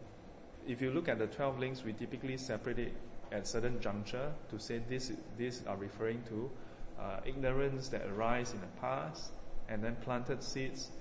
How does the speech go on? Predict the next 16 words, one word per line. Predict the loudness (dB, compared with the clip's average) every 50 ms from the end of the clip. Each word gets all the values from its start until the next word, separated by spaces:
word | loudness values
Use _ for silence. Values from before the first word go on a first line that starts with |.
| -8 -8 -10 -6 -4
and | -2 -2 -2 0
give | 0 0 0 2 2
rise | 2 2 4 2 2 4 4 4
to | 4 4 2 -2 -4 -6 -8 -8 -4 -2 0
d-, | 0 2 2
different | 2 2 2 2 0 0 0
rebirths. | -2 -2 -2 -2 -2 -4 -4 -6 -8 -8 -6 -4
And | -2 -2 -2 -4 -4 -8 -10 -12 -12 -12 -12 -10 -10 -2 2
this | 4 4 4 4
particular | 2 0 0 0 0 0 0 0 0
sequence | 0 -2 -4 -4 -2 -2 -2 0 0 -2 -4 -6 -8 -10 -12 -14 -14 -12 -12 -6 -4
of | -2 -2 -2 -2 -6 -6 -6 -4
ours | -2 0 2 2 2 2 2 0 -2 -4 -2
in | -2 -2 0
this | -2 -2 -2 -4
life, | -4 -4 -4 -4 -6